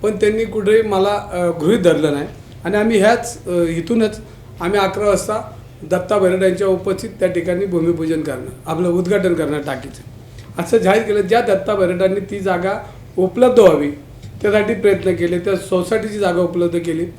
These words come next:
आणि तिथल्या नागरिकांना चांगलं स्वच्छ पाणी आणि प्रेशर नाही मिळावं यासाठी गेली दहा वर्ष त्यांनी चार कोटीपेक्षा जास्त निधी ते नगरसेवक असताना उपलब्ध केला, त्याचं लॉकिंग करून घेतलं आणि सातत्यानं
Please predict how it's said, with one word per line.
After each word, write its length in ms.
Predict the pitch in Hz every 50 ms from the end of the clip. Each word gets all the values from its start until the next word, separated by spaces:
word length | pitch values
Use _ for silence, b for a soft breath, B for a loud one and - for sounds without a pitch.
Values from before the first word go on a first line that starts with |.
| B B B B B B -
आणि 160 | 175 202 233
तिथल्या 440 | 233 220 - 202 185 214 220 226 226
नागरिकांना 680 | 214 202 185 175 180 190 214 208 202 196 190 208 220
चांगलं 440 | 214 - 190 180 175 185 196 208 202
स्वच्छ 340 | 202 - 175 170 170 -
पाणी 320 | 208 196 185 190 180 180 190
आणि 220 | 190 196 208 220 240 B B B B B B -
प्रेशर 340 | - 226 233 226 233 269 262
नाही 120 | 240 240
मिळावं 280 | 214 190 180 170 165 165 170 B B B B B -
यासाठी 440 | 190 220 226 - 226 190 180 185 226
गेली 260 | 208 190 202 196 214
दहा 260 | 196 151 - 156 202
वर्ष 260 | 220 202 175 160 - -
त्यांनी 440 | 165 160 160 - 170 170 180 190
चार 300 | 190 185 - 196 190 196
कोटीपेक्षा 640 | 196 185 - 185 175 185 208 185 185 170 170 - 196
जास्त 360 | 196 185 208 208 202 - 226
निधी 300 | 202 185 170 160 165 175 202 - B B B B B B - - -
ते 120 | 214 240 254
नगरसेवक 480 | 247 226 220 220 214 196 - 214 196
असताना 300 | 190 180 - - 202 202
उपलब्ध 420 | 214 196 196 - 233 233 220 208 208
केला, 260 | 185 180 185 185 190
त्याचं 280 | 185 190 190 208 202
लॉकिंग 340 | 190 196 196 196 - 240 240
करून 240 | - 214 190 196 190
घेतलं 280 | 160 156 156 151 156 156 160 156 - B B B B B B B -
आणि 240 | 170 185 220 262 254
सातत्यानं 760 | 190 - - 190 185 180 - 247 247 247 - 233 226 226 233